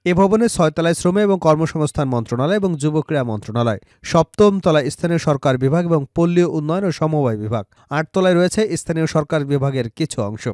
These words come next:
এবং ডাক ও টেলিযোগাযোগ বিভাগের কিছু অংশ,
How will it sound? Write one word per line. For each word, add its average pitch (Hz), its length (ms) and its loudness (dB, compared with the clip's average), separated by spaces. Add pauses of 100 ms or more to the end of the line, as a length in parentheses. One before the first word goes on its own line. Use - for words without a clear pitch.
(260)
এবং 165 260 0
ডাক 147 280 2
ও 190 60 4
টেলিযোগাযোগ 160 680 0
বিভাগের 127 440 -2
কিছু 110 260 -8
অংশ, 104 220 -8